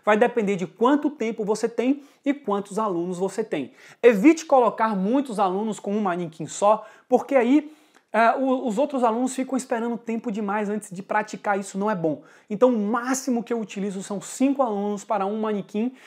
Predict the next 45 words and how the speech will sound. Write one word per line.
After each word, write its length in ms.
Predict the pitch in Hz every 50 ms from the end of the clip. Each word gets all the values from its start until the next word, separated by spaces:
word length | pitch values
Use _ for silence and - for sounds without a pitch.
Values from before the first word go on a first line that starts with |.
| - - _
e 100 | 247 226
quando 240 | 214 - 294 285 294
tem 160 | 277 269 240
cinco 380 | 220 - - - 240 247 247 269
alunos, 420 | 262 233 226 240 240 262 254 - - - - _
geralmente 460 | - 180 226 226 220 208 208 220 202 247
eu 80 | 214
deixo, 360 | 185 185 196 214 - - 233 - - _ _ _ -
é, 360 | 208 196 196 196 196 190 185 185 - _ _ _ _ _ _ _ _ _ _ _ - -
fazerem 360 | - - 208 190 175 196 202 190
dois 280 | 160 170 196 214 202
ciclos 340 | - - 220 220 - 214 190
de 120 | 175 202
trinta, 360 | 196 - 190 202 208 202 196 175
depois 320 | 180 175 - 190 190 180
reveza 480 | 190 196 180 151 170 170 180 175 170 170
ou 60 | 160
três 240 | - 202 214 226 -
ciclos, 340 | - - 214 202 - 233
mas 180 | 214 247 240 196
uma 200 | 277 330 330 277
vez 200 | 208 240 247 240
pelo 220 | - - 247 233
menos 340 | 214 208 214 226 226 202 - - _ _ _ _ _ 180
durante 320 | 190 208 208 220 214 -
o 40 | 151
treinamento 600 | - 208 202 196 185 180 180 196 202 196 196 180
você 140 | 165 - 185
tem 160 | - 190 180
que 80 | -
deixar 300 | 175 175 180 180 - 190
o 80 | 180 180
aluno 200 | 170 165 175 185 170
fazer 420 | - 170 147 147 160 175 180 175 - - _
cinco 500 | - - - - 233 247 269 262 269 240
ciclos, 540 | - - - 202 214 214 - 220 196 - - - - - _ -
pro 120 | 196 208
aluno 220 | 202 190 196 208
sentir 460 | 208 - - 254 214 196 - - 220 214
que 100 | - 190
cinco 400 | - - - 240 254 254 254 202
ciclos 380 | - - 214 208 - 214 170
realmente 400 | 180 190 190 190 185 190 185 -
é 20 | 185
cansativo 720 | - 202 202 - - 180 175 - - 202 208 185 208